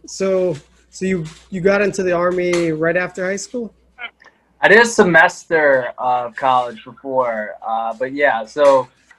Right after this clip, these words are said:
Speaker 2: I, yeah, I graduated high school in two thousand nine, and then did a semester of college, and then I would join the Army in just, uh, in February twenty ten.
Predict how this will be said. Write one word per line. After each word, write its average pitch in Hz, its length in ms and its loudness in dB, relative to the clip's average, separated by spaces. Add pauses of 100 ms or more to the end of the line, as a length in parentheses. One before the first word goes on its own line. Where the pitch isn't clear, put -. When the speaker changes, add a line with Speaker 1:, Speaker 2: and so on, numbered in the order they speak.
(560)
Speaker 2:
I, 139 280 -2 (440)
yeah, 143 260 -2
I 135 100 -6
graduated 165 600 0
high 165 140 0
school 165 240 -8
in 151 40 -12
two 170 120 -10
thousand 156 280 0
nine, 143 600 -4
and 135 140 -12
then 135 160 -10
did 135 120 -12
a 131 40 -14
semester 139 460 -2
of 131 80 -2
college, 131 540 4
and 123 140 -20
then 127 100 -8
I 127 160 -6
would 113 140 -20
join 127 340 -10
the 123 60 -8
Army 120 460 -10
in 117 240 -20 (360)
just, 110 260 -12
uh, 110 460 4
in 107 320 -2 (100)
February 127 500 2
twenty 117 300 -6
ten. 107 200 -6